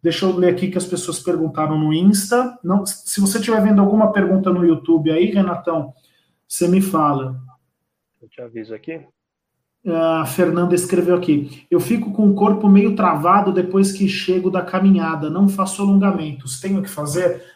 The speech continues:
Speaker 1: Muito boa pergunta, Fernanda. É, muito se falou aí sobre a necessidade de alongar antes, eu alongo depois, eu não devo alongar. Tem gente que começou a falar que quando eu alongo eu me lesiono.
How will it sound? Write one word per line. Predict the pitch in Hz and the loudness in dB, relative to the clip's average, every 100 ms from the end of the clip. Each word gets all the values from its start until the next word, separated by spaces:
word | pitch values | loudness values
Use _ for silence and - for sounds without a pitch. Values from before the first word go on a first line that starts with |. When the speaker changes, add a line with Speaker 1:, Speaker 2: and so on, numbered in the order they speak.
| - | -4
Speaker 1:
Muito | 190 262 247 | 2 4 4
boa | 233 226 | 2 2
pergunta, | 220 185 165 165 | 0 0 -2 -4
Fernanda. | - 160 175 170 156 139 - - _ _ _ - | 0 2 2 2 0 -6 -12 -20 _ _ _ 2
É, | 165 - 202 | 6 6 6
muito | 320 320 | 2 0
se | 302 302 | -4 -4
falou | - 220 196 190 | 0 2 2 2
aí | 165 165 220 | 2 0 -2
sobre | 202 - 202 208 | -6 -6 -4 -2
a | |
necessidade | 208 196 208 196 190 151 165 220 214 175 | -2 -4 -6 -8 -8 -4 0 0 0 -6
de | 156 | -4
alongar | 175 175 160 160 175 165 | 0 0 0 0 0 2
antes, | 196 185 147 - 139 | 2 0 -2 -8 -10
eu | 180 | -6
alongo | 175 185 190 185 | -4 -2 0 -2
depois, | 156 156 - 196 202 180 - - - _ - | -4 -8 -4 0 2 0 -2 -10 -16 _ -6
eu | 180 | 0
não | 190 226 226 | 4 6 6
devo | 156 214 220 190 | 6 6 6 4
alongar. | 175 170 165 165 175 - | 0 0 0 0 0 -2
Tem | 165 | -8
gente | 151 190 | -10 -12
que | - | -14
começou | 202 185 175 | -12 -10 -8
a | |
falar | - 180 180 | -8 -6 -6
que | |
quando | - 180 | -8 -6
eu | 180 | 0
alongo | 175 165 180 190 | 2 2 2 0
eu | 185 | -2
me | |
lesiono. | 180 175 147 127 160 185 180 160 139 | -2 -2 -2 -2 0 0 0 -2 -8